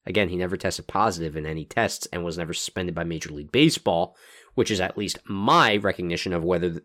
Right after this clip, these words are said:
somebody should be a Hall of Famer, isn't gonna get in because baseball writers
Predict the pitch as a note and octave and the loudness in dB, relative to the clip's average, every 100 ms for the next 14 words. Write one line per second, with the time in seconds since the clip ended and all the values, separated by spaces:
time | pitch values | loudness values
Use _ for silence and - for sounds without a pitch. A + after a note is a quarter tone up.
0 | - - G2 F#2+ F#2 F2+ E2 E2+ D#2 - | -6 -2 0 0 -2 -6 -4 -6 -6 0
1 | A2 A2+ E2 - _ _ - B2+ A#2 A2 | 2 2 0 -6 _ _ -2 2 4 4
2 | A2 C3 G#2 G2 G#2+ G#2+ F#2+ - - G2 | 6 6 4 0 0 2 2 -2 -6 -2
3 | A2+ G#2+ - G#2+ F#2+ F#2 F2+ | 2 2 2 2 4 4 2